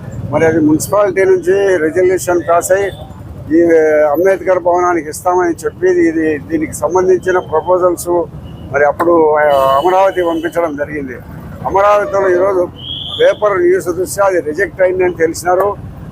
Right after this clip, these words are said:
అది రిజెక్ట్ ఏ కారణాల వల్ల అయిందో అది కనుక్కొని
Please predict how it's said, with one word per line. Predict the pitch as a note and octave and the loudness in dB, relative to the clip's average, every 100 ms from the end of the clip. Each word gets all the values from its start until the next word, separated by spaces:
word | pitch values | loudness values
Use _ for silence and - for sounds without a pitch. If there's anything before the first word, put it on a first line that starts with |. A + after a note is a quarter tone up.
| - | -6
అది | C3+ | -4
రిజెక్ట్ | C3 D3 G3 F3+ G3+ | 0 2 2 2 4
ఏ | F#3 F3+ | 4 4
కారణాల | F#3+ F#3+ F#3+ F#3+ F#3 | 2 0 2 2 2
వల్ల | F3+ F3+ | 2 2
అయిందో | F3 F3+ F#3 | 2 0 0
అది | F#3 E3+ | 0 0
కనుక్కొని | D3+ C#3 E3 E3+ F3+ G3 | -2 -6 -10 -4 0 0